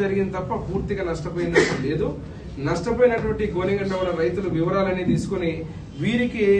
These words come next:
రానున్న రోజుల్లో, రానున్న రబీకి ఒక క్వాలిటీ మినీ కిట్స్ బ్లాక్ గ్రామ్ ఏదైతే ఉందో మినుములు టీబీజీ వన్ జీరో ఫోర్, టీబీజీ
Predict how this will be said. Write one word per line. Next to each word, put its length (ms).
రానున్న 380
రోజుల్లో, 360
రానున్న 340
రబీకి 400
ఒక 160
క్వాలిటీ 420
మినీ 200
కిట్స్ 280
బ్లాక్ 340
గ్రామ్ 220
ఏదైతే 280
ఉందో 220
మినుములు 400
టీబీజీ 440
వన్ 180
జీరో 260
ఫోర్, 220
టీబీజీ 400